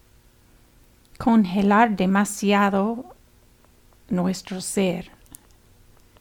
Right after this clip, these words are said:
Y, y, sí, eso.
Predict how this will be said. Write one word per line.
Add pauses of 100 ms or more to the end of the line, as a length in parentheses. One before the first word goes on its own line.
(960)
Y,
y, (1700)
sí,
eso.